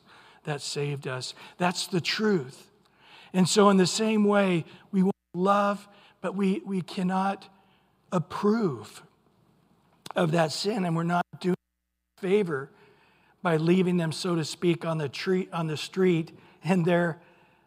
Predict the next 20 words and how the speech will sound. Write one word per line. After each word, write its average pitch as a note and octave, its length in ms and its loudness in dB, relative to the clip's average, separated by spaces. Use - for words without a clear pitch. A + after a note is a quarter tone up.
addicted F3 680 0
or D#3 160 0
they're, D#3 400 -2
they're D#3+ 300 -2
men-, D#3+ 220 0
their D#3 320 -4
mental F3 580 2
capacity, E3 760 -4
thinking D#3 480 -10
that C#3 200 -8
we're D#3 280 -8
helping D#3+ 540 -8
them B2 340 -12
by C#3 380 -2
being D#3 220 0
merciful, D3+ 560 0
leaving D3+ 300 0
them D3 120 -6
alone D3 460 -4
to, C3 260 -10